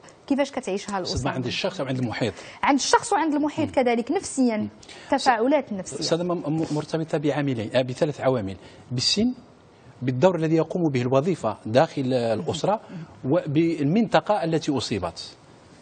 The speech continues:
Speaker 2: ف-،
Speaker 1: بالعضو.
Speaker 2: بالعضو، بالعضو المصاب. هذه المعطيات هي التي تحدد لنا الصدمه او الوقع. فالسن طبعًا عندما يكون شاب ليس هو يكون كهل،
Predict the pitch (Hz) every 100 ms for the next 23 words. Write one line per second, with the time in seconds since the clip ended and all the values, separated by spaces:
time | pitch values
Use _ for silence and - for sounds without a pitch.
0 | - - - - - - - 147 214 269
1 | 254 - - - - 127 151 151 180 107
2 | 180 156 151 131 107 98 92 - - -
3 | 185 196 190 160 190 208 185 185 170 160
4 | 160 - 220 185 156 160 214 170 143 -
5 | 180 147 147 156 135 147 165 - - -
6 | - - - - 151 156 151 160 156 -
7 | 233 233 139 - 156 180 208 156 143 139
8 | 160 160 160 151 160 151 143 139 - -
9 | 147 185 180 - 151 156 147 147 147 -
10 | 170 143 - 185